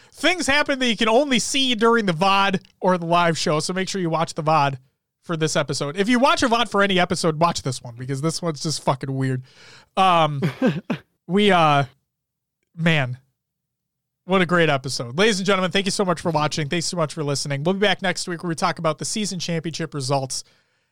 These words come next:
Speaker 1: uh, along with some other shit. And who knows, maybe we'll have these end of year updates. We're probably gonna talk about Cyberpunk for a hot minute, maybe. Um,
Speaker 2: I still can't decide if I want it on P C or console.
Speaker 1: It's, so I already,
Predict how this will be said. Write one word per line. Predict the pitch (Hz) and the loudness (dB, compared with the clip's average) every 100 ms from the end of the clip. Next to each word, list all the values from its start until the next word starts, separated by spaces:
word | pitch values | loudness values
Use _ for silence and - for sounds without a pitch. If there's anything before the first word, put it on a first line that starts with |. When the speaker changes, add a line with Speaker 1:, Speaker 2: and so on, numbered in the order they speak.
| _ - | _ -8
Speaker 1:
uh, | 151 139 131 127 | -4 -2 -4 -4
along | 165 170 208 185 | -2 0 0 0
with | 165 _ _ - | -4 _ _ -10
some | - 190 | -4 0
other | 202 190 | 2 0
shit. | - 277 277 - - - | 0 -2 -2 -8 -16 -6
And | 208 | -2
who | 220 320 | 0 2
knows, | 277 170 143 | 2 2 0
maybe | 180 214 | -2 0
we'll | 214 196 | 0 0
have | 196 208 185 | 2 0 0
these | 185 170 | -4 -2
end | 233 202 | -4 -4
of | 165 | -4
year | 247 294 | -4 0
updates. | 254 240 247 240 - - - - | -2 -2 -4 -4 -8 -12 -16 -8
We're | 160 | 2
probably | 254 320 | 4 4
gonna | 220 196 | 0 0
talk | 226 202 | -2 0
about | 170 156 | 0 0
Cyberpunk | - 233 196 170 156 | 2 2 0 -2 -4
for | - 147 143 | -4 -2 -2
a | 143 | -2
hot | 123 160 147 | 0 0 0
minute, | 151 160 160 _ _ - | 0 0 -2 _ _ -8
maybe. | 160 165 160 180 - _ _ _ _ | -2 0 0 -2 -4 _ _ _ _
Um, | 180 180 160 151 143 131 _ _ _ _ - | 4 6 6 4 0 -8 _ _ _ _ -6
Speaker 2:
I | 151 | -4
still | 170 277 | -2 -2
can't | 185 147 | 0 -2
decide | 120 131 123 | -2 -2 0
if | 120 | 0
I | |
want | 117 113 113 | -2 -2 -4
it | |
on | 110 | -8
P | - 110 | -10 -12
C | 104 110 107 | -12 -12 -12
or | 107 | -10
console. | 107 110 - 113 110 - - | -12 -12 -12 -12 -12 -16 -8
Speaker 1:
It's, | 180 175 - 214 | -6 -6 -8 -6
so | - 240 | 0 2
I | 214 262 | 4 4
already, | 311 269 220 | 2 0 -4